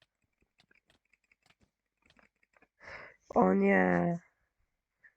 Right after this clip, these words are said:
Co zrobiłem? Dlaczego ja... Po co ja to zrobiłem?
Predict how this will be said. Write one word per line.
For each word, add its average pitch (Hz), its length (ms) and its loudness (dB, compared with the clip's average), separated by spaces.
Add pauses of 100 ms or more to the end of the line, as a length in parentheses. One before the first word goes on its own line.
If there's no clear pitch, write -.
(160)
Co - 220 -12
zrobiłem? 185 580 -2
Dlaczego 180 460 -6
ja... 175 120 -2 (1080)
Po - 120 -8
co - 160 -6
ja 208 120 0
to - 180 -10
zrobiłem? 180 800 -4